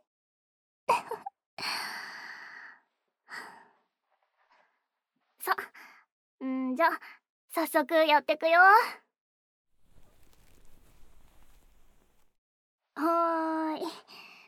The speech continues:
カットからだね。どうなるかは、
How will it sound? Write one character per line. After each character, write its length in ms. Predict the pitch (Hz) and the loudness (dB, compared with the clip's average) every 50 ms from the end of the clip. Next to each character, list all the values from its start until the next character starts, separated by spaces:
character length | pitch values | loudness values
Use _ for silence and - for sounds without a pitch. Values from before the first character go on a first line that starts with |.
| _ _ _ | _ _ _
カ 120 | - 415 | 0 0
ッ 80 | 415 - _ | 0 2 _
ト 120 | 339 294 | -2 -2
か 100 | - 233 220 | -2 -4 -6
ら 100 | 226 226 | -6 -8
だ 100 | 220 214 | -6 -6
ね。 420 | 240 277 320 339 349 359 370 359 - - - - - - _ _ _ _ _ _ _ _ _ _ _ _ _ - - - - - - - _ _ _ _ _ _ | -2 0 0 2 2 2 2 0 -2 -6 -12 -18 -20 -20 _ _ _ _ _ _ _ _ _ _ _ _ _ -20 -20 -20 -20 -20 -20 -20 _ _ _ _ _ _
ど 380 | - 240 269 277 285 285 294 285 | 0 2 4 4 4 4 2 2
う 40 | 277 | 0
な 180 | 254 240 226 220 | 0 -2 -2 -4
る 120 | 220 220 - | -6 -8 -10
か 220 | - 247 247 254 | -8 -8 -6 -2
は、 280 | 285 330 330 359 - | 0 0 0 0 -4